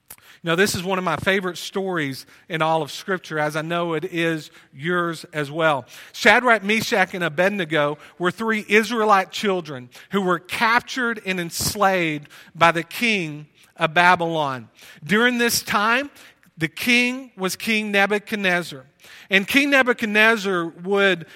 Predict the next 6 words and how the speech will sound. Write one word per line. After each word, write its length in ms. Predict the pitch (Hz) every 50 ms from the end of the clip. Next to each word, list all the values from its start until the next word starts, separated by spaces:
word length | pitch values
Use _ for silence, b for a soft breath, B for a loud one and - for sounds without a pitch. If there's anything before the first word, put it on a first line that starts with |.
| B B
invade 840 | - 185 196 190 175 160 151 180 208 226 226 233 220 202 185 190 185 _
Israel 760 | 202 214 226 233 196 175 185 180 180 170 160 151 151 160 B B B B
on 200 | - 175 180 190
three 440 | 180 - 190 202 220 233 240 247 247
different 640 | 214 185 160 147 185 226 226 220 226 226 214 208 208 _ -
occasions. 840 | 196 175 - - 208 196 196 190 151 165 170 139 120 113 -